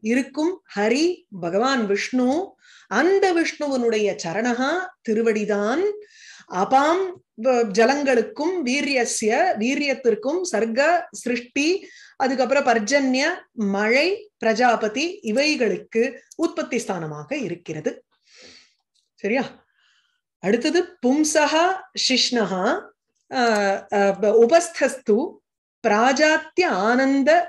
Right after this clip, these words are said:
நிர்விருத்தேஹே. சிஷ்ணஹா அதிஷ்டானம். இ-, இந்த இடத்துல வந்து இன்னொரு விதமா எப்படி எடுத்துக்கலாம்னா,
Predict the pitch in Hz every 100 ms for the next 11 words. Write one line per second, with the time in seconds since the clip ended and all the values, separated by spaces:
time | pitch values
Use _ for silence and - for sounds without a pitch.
0 | 208 247 320 294 254 220 202 180 175 247
1 | - - - - _ - - 262 - 311
2 | 311 330 440 - 208 247 240 - 214 196
3 | 247 240 - - - 233 262 247 254 254
4 | 277 269 - 330 277 277 320 240 302 -
5 | _ - 254 330 330 269 262 269 233 262
6 | 240 226 240 233 196 180 254